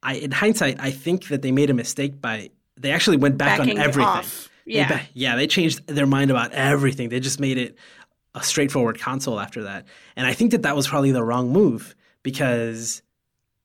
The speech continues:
Speaker 2: It would make them different.
Speaker 1: Exactly, exactly.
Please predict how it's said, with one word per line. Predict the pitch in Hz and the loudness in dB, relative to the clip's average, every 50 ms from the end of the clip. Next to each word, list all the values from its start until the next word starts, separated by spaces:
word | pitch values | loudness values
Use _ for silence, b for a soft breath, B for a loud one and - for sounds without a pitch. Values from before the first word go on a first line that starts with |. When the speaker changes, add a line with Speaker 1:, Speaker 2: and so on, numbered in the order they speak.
| _ _ - | _ _ -6
Speaker 2:
It | 226 233 | -4 -4
would | 254 240 | -2 -2
make | 247 254 240 247 | 0 -2 -2 -2
them | - 254 233 208 | -4 -4 -4 -4
different. | 180 - 202 262 254 - - - - - - - _ | -2 -2 -2 -2 -4 -6 -12 -14 -12 -14 -14 -16 _
Speaker 1:
Exactly, | - 143 135 131 127 123 113 135 131 131 135 139 143 143 139 139 - 113 107 92 - - _ | -6 -6 -4 -4 -6 -8 -8 -8 -6 -4 -2 -2 -2 -4 -6 -10 -16 -18 -18 -18 -20 -20 _
exactly. | 120 117 117 117 120 117 123 - - - 98 98 92 - | -18 -16 -12 -10 -10 -10 -10 -12 -14 -20 -20 -20 -20 -20